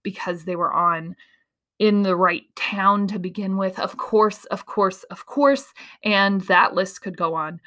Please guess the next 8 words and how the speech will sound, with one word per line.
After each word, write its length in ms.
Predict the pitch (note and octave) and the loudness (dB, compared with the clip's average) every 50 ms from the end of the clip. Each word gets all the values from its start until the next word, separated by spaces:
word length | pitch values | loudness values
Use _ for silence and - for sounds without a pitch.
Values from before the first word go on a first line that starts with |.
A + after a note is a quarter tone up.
| - - _ _ _ | -20 -20 _ _ _
forever. 760 | _ - - - G#3+ G3+ - - - - - - - - _ _ _ _ _ _ _ _ _ _ _ _ | _ -20 -8 -2 0 0 0 0 -2 -4 -6 -10 -16 -20 _ _ _ _ _ _ _ _ _ _ _ _
And 220 | - A3 A3+ A#3 A3 | -4 -2 -2 0 2
those 260 | B3 C4+ D#4 D#4 - | 2 2 2 0 -2
are 80 | G#4+ A4+ | -2 -2
the 140 | A#4 F#4+ - - | -2 -6 -6 -6
bitter 240 | A3 A#3 D#4+ F4+ F4+ | -8 -6 -6 -8 -10
files, 640 | F4+ - - - - - - - - - - - - | -10 -12 -14 -12 -12 -12 -14 -16 -16 -18 -18 -18 -16
right? 300 | G#3+ A#3 C4+ - D#4+ - | -16 -16 -14 -16 -16 -18